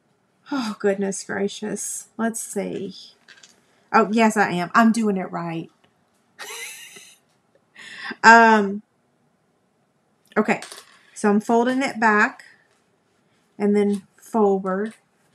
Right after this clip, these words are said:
and then back and forward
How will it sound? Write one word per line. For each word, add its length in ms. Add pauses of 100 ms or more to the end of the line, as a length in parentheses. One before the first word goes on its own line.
(920)
and 160
then 200
back 540 (3750)
and 160
forward 760